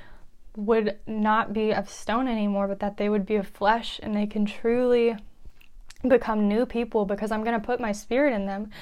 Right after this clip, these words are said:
The law will be written on their hearts. It no longer will be a letter. It'll be written on you. It'll actually be you. You are the witness of who Christ is, you know? And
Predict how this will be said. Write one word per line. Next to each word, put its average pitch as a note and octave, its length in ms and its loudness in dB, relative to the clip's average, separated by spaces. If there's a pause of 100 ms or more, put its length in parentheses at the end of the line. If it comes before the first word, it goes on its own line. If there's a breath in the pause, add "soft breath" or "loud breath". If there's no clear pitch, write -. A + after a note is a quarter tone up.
(160 loud breath)
The A#3 120 4
law A3+ 200 8
will B3 120 6
be A3+ 160 2
written G#3+ 320 0
on G#3 140 0
their G3+ 160 -2
hearts. A3+ 440 2
It G#3 80 0
no A3 200 -2
longer A3+ 400 2
will G#3 160 0
be G#3+ 460 2 (760 loud breath)
a A3 180 6 (120)
letter. G#3+ 520 6
It'll G#3+ 160 4
be A3 220 0
written A3+ 500 2
on F3+ 220 -2
you. - 320 -12
It'll A#3 260 4
actually A3+ 420 6
be G3+ 500 0
you. A#3 380 2 (340 soft breath)
You A3+ 300 2
are G#3+ 200 4
the F#3+ 340 0
witness G3 540 -2 (100)
of A3 360 6 (480 loud breath)
who B3+ 440 8 (200)
Christ G#3 460 4
is, - 480 2 (560 soft breath)
you A#3 120 -6
know? G#3+ 280 -4
And A#3 320 -4